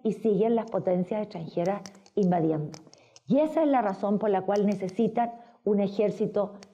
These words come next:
más numeroso, más organizado, y deciden llamar a una especie de reforma militar, una conscripción militar obligatoria, y se empiezan a sublevar las regiones, regiones campesinas,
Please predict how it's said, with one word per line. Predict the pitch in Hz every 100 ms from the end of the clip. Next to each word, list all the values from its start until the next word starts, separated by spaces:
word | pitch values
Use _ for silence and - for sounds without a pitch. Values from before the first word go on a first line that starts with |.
| _ -
más | 220 233
numeroso, | 226 214 208 214 202 - - -
más | 185 202 196
organizado, | 185 185 175 170 196 208 226 - - - - -
y | 240
deciden | 247 247 285 294 330 330 - - -
llamar | 180 214 214 254 302 330 - - _
a | 208
una | 208 220 226
especie | 226 226 240 226
de | 202
reforma | 175 185 - - 269 247 185 180 175
militar, | 180 170 175 - 226 208 170 - - - -
una | 202 202 202
conscripción | 196 185 185 196 - 240 233 202
militar | 185 185 196 202
obligatoria, | 190 180 175 - 214 240 294 - - -
y | 214
se | -
empiezan | 214 196 240 240 262
a | 262
sublevar | 240 202 175 190 240 262 - _ _
las | 202 175
regiones, | 196 - 262 175 156 - - _ -
regiones | 175 214 220 226
campesinas, | 214 185 185 - 240 175